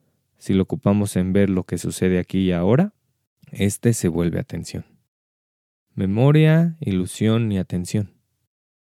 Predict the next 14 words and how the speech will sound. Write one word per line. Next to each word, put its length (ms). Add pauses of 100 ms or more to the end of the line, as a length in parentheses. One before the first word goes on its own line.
¿Dónde 320
pasas 500
la 140
mayoría 400
del 160
tiempo? 400 (420)
¿Recordando, 840 (540)
planeando 680 (600)
o 160
poniendo 400
atención 500
a 60
tu 140
alrededor? 680